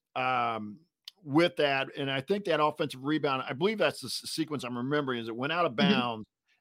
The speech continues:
Speaker 1: And, and then they took a timeout, I think, or there was a, yeah, Purdue took a timeout, and Mac,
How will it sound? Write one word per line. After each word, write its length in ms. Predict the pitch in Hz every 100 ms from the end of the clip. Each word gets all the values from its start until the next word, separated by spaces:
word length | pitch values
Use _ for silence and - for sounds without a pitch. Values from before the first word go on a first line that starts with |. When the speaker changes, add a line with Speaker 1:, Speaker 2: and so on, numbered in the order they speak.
| _
Speaker 1:
And, 640 | 147 143 139 135 131 120 110 -
and 440 | 131 127 127 123 _
then 480 | 120 143 147 139 131 107
they 180 | 139 175
took 240 | - 156
a 40 |
timeout, 540 | 147 139 139 135 135 131
I 80 | 113
think, 320 | 123 117 110
or 80 | 117
there 120 | 113
was 140 | 110
a, 40 | 110
yeah, 240 | 113 107 107
Purdue 240 | - 135 165
took 180 | 160 139
a 40 |
timeout, 440 | - 131 131 135 - - - _
and 200 | 135 135
Mac, 340 | 135 165 208